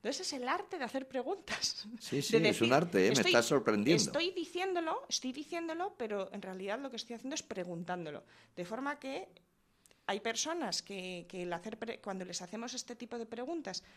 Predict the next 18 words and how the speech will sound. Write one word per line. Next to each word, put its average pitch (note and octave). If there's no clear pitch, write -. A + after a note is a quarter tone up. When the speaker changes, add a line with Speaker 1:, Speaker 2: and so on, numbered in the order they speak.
Speaker 1:
no A3
saben A#3
qué A#3
responder. A#3
Es G#3+
verdad A3+
que A#3+
hay G#3
personas A#3
que G3
a F#3
lo F3+
mejor G#3+
les G#3
podemos G3
generar A3
una G#3+
sensación A3